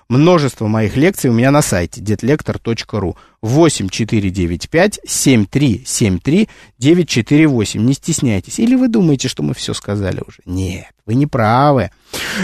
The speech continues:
Преимуществ, на самом деле, у них было гораздо больше. И одно из главных преимуществ, пока вы дозваниваетесь, я вам напомню,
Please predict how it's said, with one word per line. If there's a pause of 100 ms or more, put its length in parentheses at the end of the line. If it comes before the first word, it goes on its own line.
Преимуществ,
на
самом
деле,
у
них
было
гораздо
больше.
И
одно
из
главных
преимуществ,
пока
вы
дозваниваетесь,
я
вам
напомню,